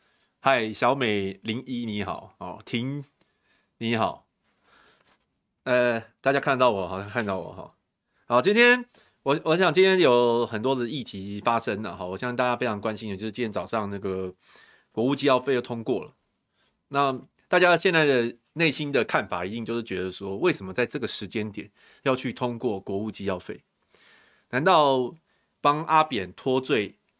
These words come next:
是现在整个台湾社会两千三百多万人最关心的事情吗？说实在，大家会关心这件事吗？只会增加很多恶感而已。但为什么要去做这件事情呢？觉得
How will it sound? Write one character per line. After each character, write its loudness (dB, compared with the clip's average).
是 -2
现 4
在 4
整 -8
个 -4
台 -2
湾 -2
社 0
会 -4
两 -10
千 -6
三 0
百 0
多 -2
万 0
人 -8
最 -4
关 -2
心 -8
的 -6
事 -8
情 -14
吗？ -20
说 0
实 -8
在， 2
大 2
家 0
会 0
关 -2
心 -8
这 0
件 -2
事 -10
吗？ -18
只 -2
会 4
增 0
加 4
很 -6
多 0
恶 2
感 -8
而 -10
已。 -16
但 2
为 2
什 -4
么 2
要 2
去 -2
做 -2
这 -4
件 -2
事 -10
情 -18
呢？ -20
觉 6
得 -16